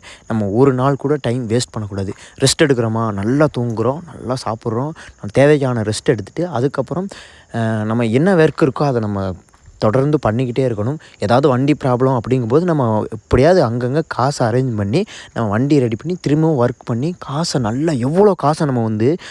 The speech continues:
சேர்த்து வைக்கிறோமோ அந்த அளவுக்கு நமக்கு நல்லது. ஏன் அப்படின்னா, லட்சுமி இருக்கிற இடத்துல எந்த ஒரு கஷ்டமும்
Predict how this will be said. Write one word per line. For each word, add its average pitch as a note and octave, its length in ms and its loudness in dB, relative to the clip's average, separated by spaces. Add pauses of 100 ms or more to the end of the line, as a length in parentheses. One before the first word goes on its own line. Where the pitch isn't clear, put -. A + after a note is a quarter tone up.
(100)
சேர்த்து C#3 360 2
வைக்கிறோமோ A#2 340 0
அந்த G#2+ 180 -2
அளவுக்கு B2 220 -2
நமக்கு G2 240 -6
நல்லது. G2+ 420 -2 (320)
ஏன் C#3+ 240 4
அப்படின்னா, B2+ 320 -2
லட்சுமி A2+ 380 -2
இருக்கிற B2+ 300 0
இடத்துல B2+ 440 -2
எந்த C#3 320 -2
ஒரு B2 160 -2
கஷ்டமும் C3 540 -4